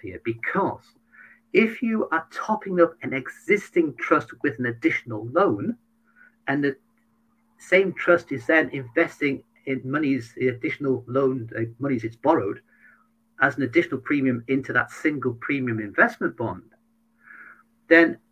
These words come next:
on the ultimate encashment of that bond, once it's been assigned to beneficiaries, then of course the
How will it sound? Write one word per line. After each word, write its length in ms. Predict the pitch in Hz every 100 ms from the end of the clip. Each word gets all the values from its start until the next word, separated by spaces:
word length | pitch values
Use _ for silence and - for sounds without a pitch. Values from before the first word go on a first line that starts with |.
| -
on 240 | 208 247
the 160 | 240 -
ultimate 400 | 214 - 185 -
encashment 800 | 151 139 - - 220 - - 147
of 120 | 123 117
that 240 | 113 -
bond, 440 | 107 101 110 202 - _
once 220 | 131 135
it's 100 | 123 -
been 200 | 123 123
assigned 380 | 117 131 123 117
to 80 |
beneficiaries, 840 | - 120 110 - 262 - 87 - - _ _ _ _ _ _ _
then 140 | 143 147
of 80 | -
course 280 | 156 143
the 100 | -